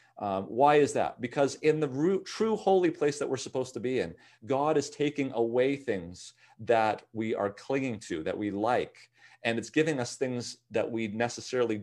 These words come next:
don't like, but we need to learn to love because that's the way we are,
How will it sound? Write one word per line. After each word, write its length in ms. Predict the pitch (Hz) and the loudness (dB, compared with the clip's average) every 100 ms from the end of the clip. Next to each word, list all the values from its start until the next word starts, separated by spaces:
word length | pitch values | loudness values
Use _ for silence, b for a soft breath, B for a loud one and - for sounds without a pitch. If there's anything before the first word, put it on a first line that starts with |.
| 104 | 0
don't 320 | 131 170 - | 2 2 -2
like, 360 | 104 95 104 - | 2 2 2 0
but 100 | 107 | -2
we 80 | 110 | -2
need 180 | 113 107 | -4 -4
to 100 | 104 | 2
learn 260 | 113 123 | 4 2
to 120 | 123 | 0
love 280 | 110 95 98 | 0 2 2
because 300 | 104 - 98 | -2 -6 -6
that's 340 | - 98 101 - | -2 -2 -2 -4
the 100 | 110 | -2
way 200 | 101 101 | 0 0
we 140 | 104 | 0
are, 200 | 147 113 | 0 -2